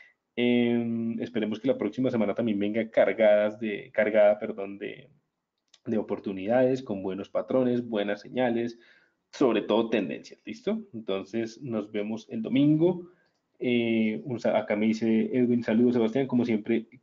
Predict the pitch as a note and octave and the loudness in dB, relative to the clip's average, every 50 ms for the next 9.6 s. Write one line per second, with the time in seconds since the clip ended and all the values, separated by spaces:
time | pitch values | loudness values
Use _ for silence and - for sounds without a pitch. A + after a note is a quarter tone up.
0 | _ _ _ - C3+ B2+ A#2+ B2+ A#2+ A#2 A#2+ A2+ A2 A2 G#2+ G#2+ A2+ A2 - C3 | _ _ _ -2 -2 -2 0 0 0 2 4 4 4 4 4 2 0 0 4 4
1 | B2+ B2 A#2+ A2+ A2 A2+ A#2 A2+ A2+ - B2+ A#2+ A#2+ A#2+ A#2 A#2 - - A2+ G#2+ | 4 4 4 4 2 2 0 -2 0 -2 0 2 2 2 2 -2 -2 -2 -2 0
2 | A2 A2 - - G#2+ G#2+ - - B2 A#2 A2 A#2 A2 A2 A#2+ B2 A2+ A#2+ A2+ - | 0 -4 -4 -4 -4 -4 -4 -6 -6 -4 -2 0 0 0 0 -2 -4 -6 -6 -4
3 | G#2 G2 - - A2+ A2 A2 A2 A2 A#2 G#2+ - G#2+ G#2+ A2 A2 A2 - A#2+ A#2 | -6 -6 0 2 2 4 4 2 0 -4 -6 -6 -6 -6 -6 -6 -6 -6 -6 -4
4 | A2 A2 G#2+ - - - _ - - _ _ _ _ - A#2 - A#2+ A2+ A2+ A#2 | -2 -2 -2 -2 -4 -8 _ -20 -20 _ _ _ _ -4 -2 2 2 4 4 4
5 | A#2+ A#2 A#2 A#2+ C3+ C#3 C#3+ C3+ C3 C3 - A#2+ A2 A2+ G#2+ A2 A2 G#2 - G#2+ | 4 4 4 4 4 4 4 2 0 -2 -2 -2 -2 -2 -2 -2 -4 -4 -2 -2
6 | A2+ A2 A2 A#2+ A2+ - A2 G#2 G#2 - A#2+ A#2+ - - - A#2 A2 G#2 G#2+ G2+ | -2 -2 -2 -4 -6 -4 -6 -6 -4 -4 -6 -6 -6 -8 -4 -4 -2 0 0 -2
7 | G2 - A#2 A2 - G#2 G#2 G2+ - - A#2 A#2 A#2+ A#2+ A#2+ A#2 A#2 G#2 G#2 G#2+ | -4 -4 -8 -6 -4 -4 -4 -4 -6 -10 -12 -6 -6 -6 -4 -4 -4 -4 -6 -6
8 | A2 - - A2+ A2 A2 - A2 A2 G#2 G#2 A2 A2 - A2 - - G#2 G#2 G#2+ | -12 -8 -6 -6 -6 -6 -6 -8 -8 -8 -8 -10 -10 -12 -12 -8 -6 -6 -4 -4
9 | A2 A2 A2+ A2 - G#2+ A#2 B2 B2 B2 C#3 - | -4 -4 -4 -6 -6 -4 -4 -4 -2 -2 -4 -4